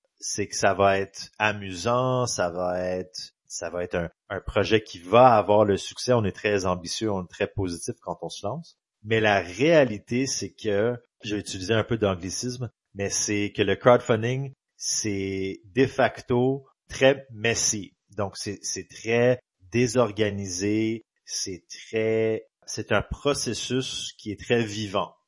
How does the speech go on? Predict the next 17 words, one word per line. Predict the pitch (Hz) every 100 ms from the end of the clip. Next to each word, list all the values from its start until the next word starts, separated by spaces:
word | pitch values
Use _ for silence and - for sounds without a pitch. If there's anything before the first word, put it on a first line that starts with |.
| _ _ -
Et, | 101 101
et |
quand | - 107
je | 98
veux | 92
dire | 113
vivant, | 95 90 90 104 127
c'est | 131 98 -
que | - 101 117 - _ _
tu | - 123
peux, | - 151 165 170 - _ -
au, | 113 107 - _
du | 107 107
mieux | 120 160 165
possible, | 120 - 131 135 -
te | 101
préparer | - - 131 131 110 90 95 -